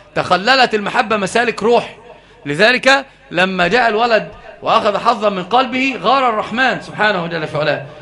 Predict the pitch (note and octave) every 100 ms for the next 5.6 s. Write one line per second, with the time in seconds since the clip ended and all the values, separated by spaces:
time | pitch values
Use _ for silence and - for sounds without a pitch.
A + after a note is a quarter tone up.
0 | - - E3+ F3 G3 B3+ A3 F#3+ G#3+ -
1 | F3 G3+ G3 F#3 G3 F3 C#3+ D3+ - D#3
2 | D3 A3+ B3+ - - - - - - G3
3 | A#3 G#3+ - A#3+ G#3 F#3 - - - F#3+
4 | G3 F3+ G3 E3+ E3+ G3+ D#3 E3 D#3 D3
5 | C#3+ C3 B2+ D3+ C#3+